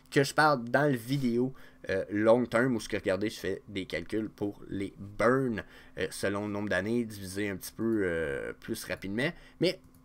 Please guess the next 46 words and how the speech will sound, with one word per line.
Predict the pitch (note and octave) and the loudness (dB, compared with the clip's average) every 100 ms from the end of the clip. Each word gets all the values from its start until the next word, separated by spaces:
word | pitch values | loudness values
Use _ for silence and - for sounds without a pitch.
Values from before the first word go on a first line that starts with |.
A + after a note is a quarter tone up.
| - - - | -20 -20 -20
ça | - | -18
sera | - E2 | -16 -14
pas | C#2+ | -14
dans | B1 | -14
cette | - | -14
vidéo-là. | D2 D2 A#2 - | -10 -4 -4 -4
Écoutez | A2+ - A2+ | -12 -10 -8
l'autre | F#2 F2 | -8 -8
vidéo | B1+ D2+ F#2+ | -10 -12 -12
si | - | -12
vous | E2+ | -8
voulez | A#2+ - | -10 -10
savoir | - - D2 | -12 -10 -10
de | G1+ | -14
quoi | - | -16
je | - | -18
parle. | - - - - | -16 -16 -16 0
Donc, | G3+ A3 - - - - - - - - - - | 2 2 0 -20 -20 -20 -20 -20 -20 -16 -16 -2
pour | C3+ | 2
les | C3 A2 | 4 4
burns, | A2+ E3+ | 4 2
mettons | C3+ C#3 D#3+ | 2 -2 -4
qu'on | D3 | -4
en | G#2+ | -2
arrive | G2+ G2+ E2+ A2 | -2 -4 -2 0
là. | D#3+ - - - - - - | 0 -2 -20 -20 -20 -20 -6
Euh, | G2 - A#2 | -4 -4 -4
imaginez-vous | A2+ A#2 A#2 A2 A#2 | -2 -2 0 0 0
que | F3 A#2 | -2 -4
si | - F3+ | -2 0
on | C#3+ | 0
reste | B2+ C#3+ | 0 0
dans | A#2+ A2+ | 0 0
une | G#2+ | -2
prédiction | - A2 G#2 - A2 G2+ | -4 -6 -4 -2 -2 -2
safe, | - F#2+ C3 E3 - A2 | -2 -2 -2 -6 -10 -6
on | A2 | -4
arrive | G2+ A2 | -2 -4
quand | - A#2+ G#2 | -2 0 0
même | B2+ G#2 | -2 -4
à | - | -6
trois | - G2+ G#2+ | -6 -2 0
et | |
trente-trois | - F#2+ E2+ - F2 - - - - - - - - _ - - - - - - - | -2 -8 -10 -10 -12 -12 -18 -20 -20 -20 -20 -20 -20 _ -20 -20 -20 -20 -20 -20 -12
du | G#2+ A2+ | -2 0
omi. | F2 G#2 A2 | 2 0 -2